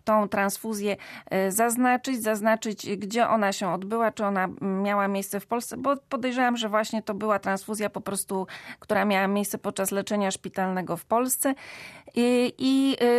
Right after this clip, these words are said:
y, wówczas jest to sygnał dla, mm, lekarza, który kwalifikuje dawcę,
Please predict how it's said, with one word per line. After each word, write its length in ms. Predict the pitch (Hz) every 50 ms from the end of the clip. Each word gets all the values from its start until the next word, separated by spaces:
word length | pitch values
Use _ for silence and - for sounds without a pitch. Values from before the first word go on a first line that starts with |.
| 240 240
y, 40 | 247
wówczas 500 | 233 254 285 285 - - 285 262 262 262
jest 160 | 247 247 -
to 100 | 254 254
sygnał 460 | - - 285 254 254 247 240 226 220
dla, 260 | 220 226 220 214 214 214 - - - - - - - _ _
mm, 160 | - - 196 - _ _ _ _ _ _ _ _ _ _ - -
lekarza, 640 | - 190 202 214 - 233 220 247 214 220 196 185 185
który 260 | - - 220 208 214
kwalifikuje 680 | - - 233 214 214 - - 208 - - 233 214 202 196
dawcę, 420 | 175 214 220 226 - - 247 226